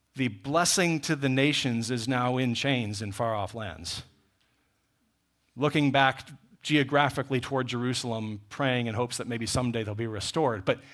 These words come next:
that is not a blessing to the world. That is not a country that has said, "We are God's people forever,"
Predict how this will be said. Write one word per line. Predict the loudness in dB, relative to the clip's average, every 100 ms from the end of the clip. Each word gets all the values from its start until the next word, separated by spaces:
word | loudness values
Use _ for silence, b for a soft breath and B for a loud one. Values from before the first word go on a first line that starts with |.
| b b b b b
that | 2 4
is | 2
not | 2 2
a | 2
blessing | 2 2 4 2 0
to | -4
the | -4
world. | -6 -10 -12 -18 _ _ _ _ _ _ _ _ _ _ _ _ _ _ _ _ _
That | 2 2
is | 4
not | 4
a | 4
country | 2 0 2 2
that | 2 2
has | 0 0
said, | 4 4 4
"We | 2
are | 2
God's | 2 2 2
people | -2 -2
forever," | -4 -2 2 2 2 -2